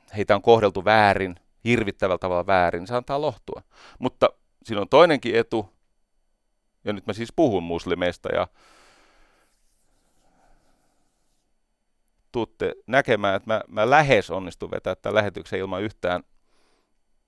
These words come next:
vinoilevaa lausuntoa katolilaisista, vaikka he ovat tehneet kaikkensa viime aikoina, että olisivat päässeet tarinan niin kuin subjekteiksi,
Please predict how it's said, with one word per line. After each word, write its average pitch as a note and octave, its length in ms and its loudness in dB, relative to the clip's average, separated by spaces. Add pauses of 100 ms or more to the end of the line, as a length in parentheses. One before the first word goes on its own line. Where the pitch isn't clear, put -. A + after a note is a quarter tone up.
(580)
vinoilevaa G2 460 2
lausuntoa F#2+ 560 0 (920)
katolilaisista, D2+ 720 -2 (1200)
vaikka G2+ 320 -2
he A2 60 -2
ovat G#2 200 -2
tehneet G#2 320 -4
kaikkensa - 520 0 (480)
viime A1 220 -12
aikoina, - 340 -14 (760)
että - 180 -14
olisivat D#2 320 -8
päässeet D#2 600 -4 (1000)
tarinan E2+ 400 -6
niin F2 100 -12
kuin - 160 -18 (540)
subjekteiksi, - 680 -8